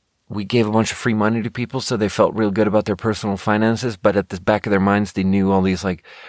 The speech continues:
really boring conventional wisdom shit of, like, "You just printed a bunch of money, so this shit's about to fall apart."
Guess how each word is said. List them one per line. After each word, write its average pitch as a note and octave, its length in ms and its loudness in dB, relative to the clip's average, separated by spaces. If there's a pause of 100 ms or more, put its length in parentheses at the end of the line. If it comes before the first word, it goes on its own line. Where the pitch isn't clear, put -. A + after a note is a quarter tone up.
(140)
really A2+ 240 6
boring G2+ 380 0
conventional G2 580 -2
wisdom F#2+ 480 -2
shit A#2 280 0
of, F2+ 140 0
like, F2 260 0
"You B2 100 -4
just D#3 200 -2
printed G2+ 320 0
a F2 40 -4
bunch F#2 180 2
of F#2 80 0
money, F#2 260 4
so D#2 140 -8
this G2 140 -4
shit's E2+ 240 -6
about D2+ 180 0
to - 80 -14
fall E2 200 0
apart." C#2+ 380 0